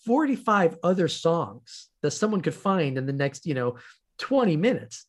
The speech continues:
that are just as perfect. Now, y-, yours may have been found first. Yours may have been, uh, you know, uh, the one that just kind of fits it better. But if, but if your, if your negotiating tactic is so extreme that you're like, "No, I want Beyonce's paycheck, the eighty thousand dollars,"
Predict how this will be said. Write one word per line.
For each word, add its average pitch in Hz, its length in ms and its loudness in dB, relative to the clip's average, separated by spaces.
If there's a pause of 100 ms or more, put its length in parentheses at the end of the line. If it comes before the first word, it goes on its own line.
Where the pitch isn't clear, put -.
(120)
that 185 120 4
are 185 140 2
just 240 340 -2
as 202 120 -6
perfect. - 500 -6 (560)
Now, 180 420 2
y-, 170 280 -2
yours 180 280 2
may 190 120 4
have 190 80 4
been 202 140 0
found 190 380 -2
first. - 400 -4
Yours 135 220 -6
may 147 140 2
have 156 160 2
been, 160 180 2 (420)
uh, 147 360 2
you 160 100 -2
know, 147 300 0
uh, 165 200 2
the 156 140 4
one 165 140 4
that 165 100 0
just 160 160 -10
kind 165 160 0
of 156 80 -8
fits - 220 -4
it 175 100 -4
better. 214 320 0 (220)
But 165 100 8
if, 160 240 4
but 165 120 4
if 160 120 0
your, 160 300 0 (200)
if 165 140 -10
your 147 400 0
negotiating 160 800 2
tactic 135 420 -4
is 135 180 -2
so 147 140 4
extreme 226 380 -2
that 151 80 -2
you're 147 120 0
like, 143 140 0
"No, 202 160 -2
I 147 80 2
want 160 240 -2
Beyonce's 151 520 -2
paycheck, 160 500 -6
the - 120 -4
eighty 160 200 -2
thousand 139 320 -2
dollars," 185 320 -2